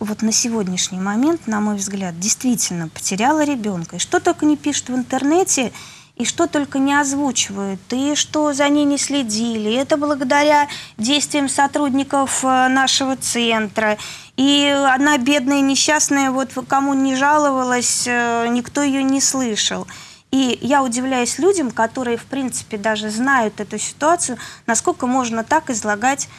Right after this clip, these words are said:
скажем так, неправду, э, в средствах массовой информации. И все-таки мы несем ответственность, даже то, что мы пишем в интернетах, даже в блогах.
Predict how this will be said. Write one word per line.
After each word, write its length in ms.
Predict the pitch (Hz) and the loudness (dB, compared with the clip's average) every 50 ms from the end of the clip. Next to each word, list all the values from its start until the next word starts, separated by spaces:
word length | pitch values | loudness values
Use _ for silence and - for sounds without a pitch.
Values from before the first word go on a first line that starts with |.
| - - - _ _ _ | -20 -20 -20 _ _ _
скажем 360 | - - - 220 214 214 208 | -8 -2 -2 -2 -2 -2 -2
так, 220 | - 220 214 - | -4 -4 -2 0
неправду, 720 | 233 247 226 - - 233 208 185 165 165 156 165 175 185 - | 0 0 0 0 2 2 2 2 0 -2 -6 -8 -10 -10 -8
э, 100 | - 208 | -8 -8
в 160 | 190 - - - | -8 -6 -4 -4
средствах 520 | - 226 - 214 - - - 233 - - | 0 0 2 2 0 0 -2 -6 -4 -2
массовой 400 | 220 226 220 - - 226 214 214 | 0 0 0 0 -2 -2 -2 -2
информации. 800 | 214 208 - 226 226 233 262 302 330 349 339 - - 254 214 - - | -2 -2 0 0 0 2 4 4 4 2 2 0 0 0 -2 -2 0
И 240 | - 240 240 226 214 - - - - - _ | 0 0 0 0 -2 -6 -14 -20 -20 -10 _
все-таки 360 | - - 269 262 - - 262 | -4 -4 -2 -4 -4 -4 -2
мы 140 | 254 254 254 | 0 2 2
несем 320 | 262 254 247 - 262 254 | 2 0 0 0 2 0
ответственность, 760 | 262 254 254 262 277 254 - - - 208 196 196 190 190 - 202 | 0 0 0 0 0 0 0 -2 -2 -4 -4 -2 -2 -4 -2 0
даже 240 | 240 247 233 208 | 0 2 2 0
то, 180 | - - 302 330 | 0 0 0 0
что 180 | - - - 214 | 0 -2 -2 -2
мы 140 | 208 208 | -2 -2
пишем 360 | 214 - 233 - - 226 214 208 | -2 -2 -2 -2 -2 -2 -2 -4
в 20 | |
интернетах, 640 | 208 202 - 214 214 226 254 294 311 302 - 220 196 | -4 -4 -2 -2 -2 0 2 0 0 0 -2 -4 -2
даже 280 | 185 214 233 233 226 226 | 0 0 0 0 0 -2
в 120 | 208 202 | -4 -4
блогах. 560 | 190 214 220 226 220 202 175 160 165 - - | -6 -2 0 0 0 0 0 -4 -8 -10 -12